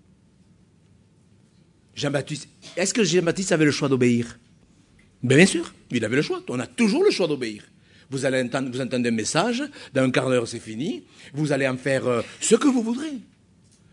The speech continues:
Dieu parle, comme Jonathan le rappelait tout à l'heure, tantôt d'une manière, tantôt d'une autre. Il vous peut, il peut vous parler par un songe, il peut vous parler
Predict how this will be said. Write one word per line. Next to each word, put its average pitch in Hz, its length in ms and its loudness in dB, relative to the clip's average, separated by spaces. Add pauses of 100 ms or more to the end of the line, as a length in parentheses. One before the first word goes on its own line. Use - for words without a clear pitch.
(440)
Dieu 131 200 -4
parle, 208 440 0
comme 165 220 -2
Jonathan 143 380 -4
le 139 80 -2
rappelait 131 340 -6
tout 117 160 -12
à 120 80 -4
l'heure, 190 220 0
tantôt 135 240 -4
d'une 123 180 -2
manière, 127 460 0
tantôt 135 260 -4
d'une 113 160 -4
autre. 240 300 -2 (240)
Il 147 100 0
vous 131 100 -8
peut, 143 240 -4
il 156 80 -10
peut 165 100 -2
vous 139 120 -2
parler 135 260 -4
par 127 180 -4
un 117 100 -4
songe, 208 400 -2 (260)
il 160 100 -2
peut - 80 2
vous 139 140 2
parler 135 380 0